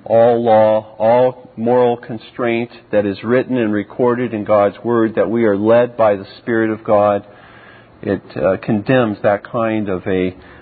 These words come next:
uh, teaching. It also condemns legalism, interestingly enough, because the proper teaching of God's law shows that we cannot save ourselves. Properly understood,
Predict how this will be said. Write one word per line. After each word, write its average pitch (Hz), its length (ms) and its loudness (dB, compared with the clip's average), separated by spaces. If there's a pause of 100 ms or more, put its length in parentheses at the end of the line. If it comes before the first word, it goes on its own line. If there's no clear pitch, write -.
(120)
uh, 98 180 2
teaching. 95 560 -8
It 127 120 0
also 170 360 0
condemns 117 520 -6
legalism, 101 840 -4 (100)
interestingly 107 760 -6
enough, 95 320 0 (100)
because 135 440 0
the 117 80 -8
proper 151 580 -2
teaching 180 600 -8
of 98 140 -8
God's 110 360 0
law 123 540 2 (400)
shows 180 240 0
that 190 140 0
we 196 140 -4
cannot 226 720 0
save 98 220 -4
ourselves. 85 520 -8 (1160)
Properly 196 540 2
understood, 135 800 -2